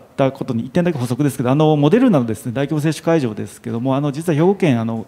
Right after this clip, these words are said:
やるという方向で一応決定はさせていただいておりまして、二月目途でやるということ、あの、市や町とちょっと話し合いをした中で、やっぱおし-、ご、おし-、ご指摘の通り、あ、市や町からでやっぱり不安な、あ、声もいただきましたので、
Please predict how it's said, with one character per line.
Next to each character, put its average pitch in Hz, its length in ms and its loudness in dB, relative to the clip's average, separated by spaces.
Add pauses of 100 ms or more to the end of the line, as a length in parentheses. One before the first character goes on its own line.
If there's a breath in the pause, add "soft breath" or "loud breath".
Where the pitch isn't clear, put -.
(120)
や 160 140 -2
る 185 80 0
と 190 140 -2
い - 20 4
う 175 40 2
方 170 120 0
向 180 100 0
で 170 60 0
一 170 140 -2
応 - 20 -4
決 165 220 -6
定 170 100 2
は 156 220 2 (260 loud breath)
さ 147 140 -4
せ - 80 -10
て 147 80 -4
い - 20 -8
た 151 80 -4
だ 147 80 2
い 151 80 0
て 147 80 -10
お 147 80 0
り 151 60 0
ま 147 120 0
し 139 100 -2
て、 101 180 -8 (320 loud breath)
二 151 100 2
月 156 180 0
目 160 220 0
途 107 160 -4
で 101 160 -4 (160)
や 113 100 -6
る 117 80 -8
と 113 120 -6
い 107 60 -2
う - 20 -16
こ - 100 -10
と、 127 100 -2
あ 139 40 4
の、 147 100 6
市 175 240 0
や 175 140 6
町 175 180 2
と 147 100 0
ち 185 100 -4
ょ - 20 0
っ - 20 -4
と 123 80 -4 (160)
話 151 240 0
し 160 100 2
合 151 40 6
い - 20 6
を 151 60 4
し - 80 -6
た 151 80 2
中 113 180 0
で、 - 140 -12
や 143 80 -4
っ - 40 -4
ぱ 135 80 4
お 127 100 2
し-、 - 200 -6
ご、 156 180 0
お 156 120 2
し-、 - 120 -8 (360 loud breath)
ご 139 80 4
指 139 200 0
摘 - 0 -
の 139 100 2
通 139 220 0
り、 117 180 -6 (380 loud breath)
あ、 147 80 -6
市 165 300 -2
や 156 240 4
町 156 320 0
か 147 140 -2
ら 135 60 2
で 113 80 2
や 120 40 0
っ 123 40 -6
ぱ 123 100 -2
り 104 40 -4
不 139 140 -2
安 147 140 0
な、 123 560 -2
あ、 117 60 -6
声 131 160 -2
も 120 80 0
い 107 40 -4
た 127 100 -4
だ 127 80 -4
き 123 60 -8
ま 127 120 -4
し - 60 -12
た 123 100 -12
の - 100 -16
で、 104 160 -8